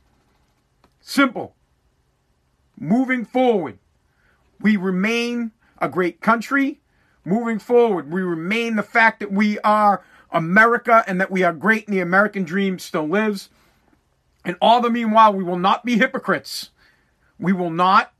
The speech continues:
be hypocrites. We will criticize the policies of our president, the soon-to-be president, but we will not disrespect him the way Democrats disrespected our guy, because we are better than that. Now,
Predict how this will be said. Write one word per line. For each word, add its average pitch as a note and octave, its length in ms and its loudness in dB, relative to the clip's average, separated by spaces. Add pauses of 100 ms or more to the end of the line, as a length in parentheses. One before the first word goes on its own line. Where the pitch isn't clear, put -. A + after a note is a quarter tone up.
(160)
be B3+ 180 0
hypocrites. A3+ 460 -4
We F3+ 120 -2
will D#3+ 160 -6
criticize A#3+ 760 -2
the - 80 -12
policies G#3+ 880 -2 (600)
of G#3+ 180 4
our G#3+ 140 2
president, G3+ 600 -2
the F#3 160 -2
soon-to-be G3 500 -2
president, F#3 520 -2 (480)
but A3+ 240 4
we G3 100 0
will G3 140 -2
not G#3+ 260 0
disrespect - 1000 -4 (800)
him A#3+ 400 -2 (200)
the F3+ 80 -2
way F#3+ 240 0
Democrats F#3+ 640 -2
disrespected F#3 720 -4
our D#3+ 180 2
guy, E3+ 200 0
because D3+ 260 -6
we D#3 140 -4
are C#3+ 60 -4
better D#3 380 -2
than B2+ 200 -10
that. G#2+ 240 -8 (1500)
Now, D#3+ 380 0